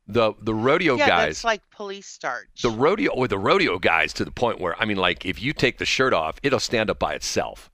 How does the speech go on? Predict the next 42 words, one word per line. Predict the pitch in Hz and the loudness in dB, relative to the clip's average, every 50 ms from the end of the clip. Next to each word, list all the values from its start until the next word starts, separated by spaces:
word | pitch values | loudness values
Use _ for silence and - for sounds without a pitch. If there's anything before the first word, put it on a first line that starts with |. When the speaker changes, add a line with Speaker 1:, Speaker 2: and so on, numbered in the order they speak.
| _ _ - | _ _ -4
Speaker 1:
You | 117 113 | -2 0
know | 117 | 0
what | 120 | 0
I | |
mean? | 120 120 120 117 | 0 0 2 2
It, | 120 123 117 - | 2 2 0 0
you | 127 131 131 | -2 -2 -2
can | 135 120 104 | -2 -2 -2
just | 110 101 - | -2 -4 -4
Speaker 2:
Yes, | 196 165 135 123 - - | -4 -4 -4 -6 -8 -8
Speaker 1:
put | - - 190 | 0 2 2
it | 147 123 | 4 4
Speaker 2:
I | 120 | 2
Speaker 1:
on | 113 | 2
the | 101 | 0
Speaker 2:
do. | - | -2
Speaker 1:
floor | - 131 143 139 135 131 | 0 2 2 4 4 2
<laughs> | - | 2
and | 151 | 0
it'll | 123 104 | -2 -2
stand | - - - 123 117 110 107 | -4 -2 0 2 2 4 2
up | 101 85 | 2 2
by | 95 92 85 | 4 2 2
itself. | 82 - - 82 76 - - - - - - _ - | 2 0 -2 -2 -2 -2 -10 -18 -18 -20 -12 _ 2
And | 123 135 139 | 2 2 4
they | 143 | 2
do | 135 117 175 | 0 0 0
the | 190 147 | 0 0
same | - - 165 160 | 0 0 0 0
thing | 151 - 170 170 | 0 0 -2 -2
with | 165 - | -2 -2
their | - 175 | -2 -4
jeans. | 147 - - 190 233 262 254 180 98 - - - - _ _ _ _ _ _ _ _ _ _ - | -2 0 0 0 0 0 -2 -4 -4 -6 -10 -16 -16 _ _ _ _ _ _ _ _ _ _ 2
They, | - 139 131 117 - - | 4 4 4 2 -2 -2
they, | 104 117 110 104 98 90 - - | 0 2 2 2 2 0 -4 -4
they, | - - 85 82 73 - _ _ - | -2 -2 0 0 -2 -6 _ _ -8
you | 92 104 | -4 -2
know, | 101 85 92 | -2 0 0
they, | 87 90 82 78 78 | 0 0 0 0 -2
they, | 71 - 78 78 69 67 65 - - | -6 -4 -4 -4 -4 -4 -6 -8 -6
uh, | 73 69 67 67 65 - | -6 -4 -4 -6 -8 -4
they, | 78 78 73 71 69 | -2 -2 -2 -2 -6